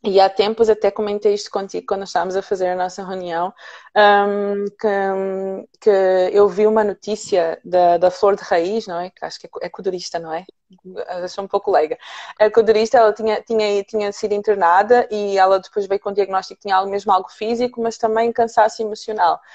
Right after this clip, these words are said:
E um monte de comentários, tipo, a de-, a desprezar o cansaço emocional, a dizer que aquilo era, tipo, que não era nada, que era frescura e et cetera. Eu até houve alguns comentários que eu respondi, "Não, muitas vezes o cansaço emocional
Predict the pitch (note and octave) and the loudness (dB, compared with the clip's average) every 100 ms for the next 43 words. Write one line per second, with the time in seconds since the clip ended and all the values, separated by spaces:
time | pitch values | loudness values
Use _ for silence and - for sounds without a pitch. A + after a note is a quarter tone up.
0 | _ D4 D4+ E4 F#4+ E4 - D#4 D4+ C#4+ | _ -6 -2 0 -2 -6 -8 -6 -4 2
1 | A#3 A#3+ A#3+ G3+ - G#3+ G#3+ G#3+ G3+ G3+ | 6 6 4 0 -4 -6 4 6 8 6
2 | G3 G3 G#3+ - - A#3 G#3 G3 A3+ F#3+ | 4 4 0 -2 -4 2 4 6 4 2
3 | - G3+ G3 - G3+ G3 G#3+ F#3 F3 F#3+ | -8 -4 -4 -4 -14 -14 -10 -2 0 0
4 | F#3 F#3+ F#3+ F#3 F#3+ F#3+ F#3 F3+ - _ | 0 -2 -4 -2 -2 0 -2 -6 -20 _
5 | G3+ G3 F#3 F3+ F3+ F#3 F#3+ F#3+ F#3 - | 2 4 6 6 4 0 -8 -4 -6 -6
6 | G#3 G3+ G3 G#3+ G#3+ G3+ A3 - F3+ G3+ | -8 -8 -8 -2 4 4 4 4 6 6
7 | F#3+ F3+ G3 G3+ - A#3 - - F3+ G3+ | 4 0 0 0 0 -4 -4 -6 0 2
8 | G3 F3 - - F#3+ G#3 - E3+ - - | 4 2 2 2 4 4 2 0 2 2
9 | E4+ - F4 E4 D#4+ E4 - D#4 C#4+ C4 | 2 6 6 6 2 -2 -8 -10 0 0
10 | C4 C4 B3+ - A#3+ B3 C#4 C#4+ A3+ A#3 | 2 -2 -4 -4 -6 -6 -6 -4 -4 0
11 | B3 A#3 A#3+ B3 B3+ A#3+ A3 A#3+ A3+ G#3+ | 2 2 0 -2 0 2 2 -2 -8 -8
12 | G#3 E3+ E3+ | -10 -2 -2